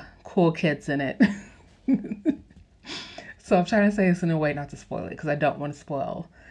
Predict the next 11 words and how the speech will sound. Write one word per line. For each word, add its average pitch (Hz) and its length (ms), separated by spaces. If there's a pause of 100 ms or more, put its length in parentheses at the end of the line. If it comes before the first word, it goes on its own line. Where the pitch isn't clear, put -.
(200)
this. - 220 (340)
But 175 140
I 170 160
will 196 280
say, 156 400
when 165 300
we're 165 160
first 196 460
introduced 160 760
to 131 120
him - 420